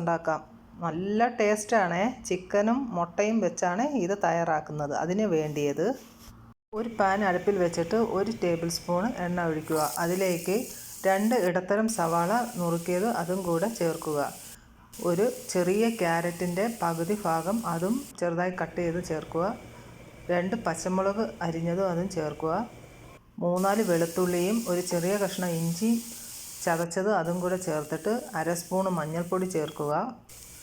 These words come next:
അര സ്പൂൺ മുളക് പൊടി ചേർക്കുക. അര സ്പൂൺ ഗരം മസാലപ്പൊടിയും കാൽ സ്പൂൺ ചിക്കൻ മസാലപ്പൊടിയും കൂടെ ചേർക്കണേ.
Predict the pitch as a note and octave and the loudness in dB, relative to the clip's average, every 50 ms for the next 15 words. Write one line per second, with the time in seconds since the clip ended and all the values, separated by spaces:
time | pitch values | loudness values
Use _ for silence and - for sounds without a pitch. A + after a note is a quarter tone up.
0 | - - - - - - - - - - - - D#3+ E3 E3 E3+ E3+ - - F#3+ | -20 -20 -20 -20 -20 -20 -20 -20 -20 -12 -6 -4 0 0 0 0 -2 -2 0 2
1 | F#3+ G3 G3+ G3+ F3 D#3+ D#3+ D#3+ D#3+ F3+ F#3 F#3+ F#3 F#3 F#3 E3+ D#3 D3+ - - | 2 2 2 2 0 0 0 2 2 2 2 2 2 2 2 0 0 -2 -2 -2
2 | D3+ D3 D3+ F3+ A#3 A3+ - - - - - - - - - - - - - - | 0 0 2 0 0 -2 -6 -12 -18 -20 -20 -20 -20 -20 -20 -20 -20 -12 -6 -2
3 | E3 E3 F3 F3 F3 - F#3+ G3 F3+ E3+ D#3+ E3 E3+ E3+ F3 E3+ - F#3 F3+ F#3 | 0 2 2 0 0 -2 -2 0 0 2 2 2 0 0 0 0 0 2 2 2
4 | F3+ F3+ - D3+ D3 D3 E3 G#3 A#3 - - - - - - - - - - - | 0 0 -2 -2 -2 -2 -2 -2 -4 -4 -8 -12 -18 -20 -20 -20 -20 -20 -20 -20
5 | - - - - - - F#3 F3+ F#3+ F#3+ F#3+ - G#3+ G#3+ G#3+ A3+ A#3+ A3+ A3+ - | -20 -20 -20 -12 -4 0 2 2 2 0 0 0 2 4 4 4 2 2 0 -2
6 | F#3+ - G3 G3 G#3 G#3+ G#3 - G#3+ G#3 G#3 G#3 G3+ G3+ G3+ G3+ G3+ G#3 G3+ F#3+ | -2 -2 -2 -2 0 0 2 2 2 2 2 0 0 0 2 0 0 -2 -2 -2
7 | - F3+ D#3 D3+ D3+ D3 D3+ D3+ D#3+ | -2 -2 -2 -2 -2 -4 -4 -4 -4